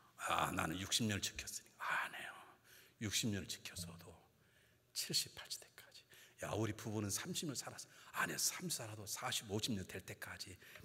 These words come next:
부부의 사랑을 지키고 피할 걸 피하고 지켜나가는 거지. 요즘 한국에 실버 이혼이 늘었다는 걸 아시잖아요. 여러분, 한 번 피한다고 피하는 게 아니에요. 한 번 쫓았다고 쫓아는 게 아니에요.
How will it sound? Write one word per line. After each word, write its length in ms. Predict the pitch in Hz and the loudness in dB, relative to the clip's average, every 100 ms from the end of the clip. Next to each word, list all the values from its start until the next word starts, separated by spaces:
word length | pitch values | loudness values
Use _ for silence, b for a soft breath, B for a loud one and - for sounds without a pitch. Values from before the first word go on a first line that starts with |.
| - | -4
부부의 320 | - 107 123 | 2 6 6
사랑을 460 | - 120 113 95 92 | 6 2 -4 -6 -4
지키고 460 | - - - 156 143 | -2 0 0 0 -2
피할 320 | - 170 147 | 0 0 0
걸 100 | - - | -2 -2
피하고 320 | - 165 160 | -2 -2 4
지켜나가는 640 | - - - - - 90 | 6 6 4 -2 -6 -6
거지. 200 | - - - - _ _ _ _ - - - - - - - - - _ _ _ _ | -8 -14 -20 -20 _ _ _ _ -20 -20 -20 -20 -20 -20 -20 -20 -20 _ _ _ _
요즘 180 | 113 95 | 0 0
한국에 500 | 107 143 120 98 98 | 2 0 0 2 2
실버 440 | 85 - 185 151 117 | 4 4 4 2 2
이혼이 260 | 98 90 | 0 -2
늘었다는 360 | 82 - - - | -4 -8 -10 -14
걸 120 | - | -12
아시잖아요. 680 | - - - - - - - - _ _ _ _ B B B B - | -12 -10 -12 -16 -18 -20 -20 -20 _ _ _ _ B B B B -4
여러분, 140 | - | 0
한 220 | 147 175 190 | 2 2 4
번 220 | 180 160 | 4 4
피한다고 460 | - 156 131 104 | 0 0 0 -2
피하는 360 | - 139 113 85 | -2 -4 -4 -6
게 80 | 73 | -6
아니에요. 600 | - - 67 - - - B B B - | -8 -8 -12 -12 -14 -16 B B B 0
한 260 | - 202 | 4 6
번 180 | 190 202 | 6 4
쫓았다고 400 | 190 - 165 135 | 2 2 2 0
쫓아는 340 | - - 131 | 0 -2 -2
게 60 | 87 | -2
아니에요. 500 | 80 - - - - | -2 -4 -6 -10 -12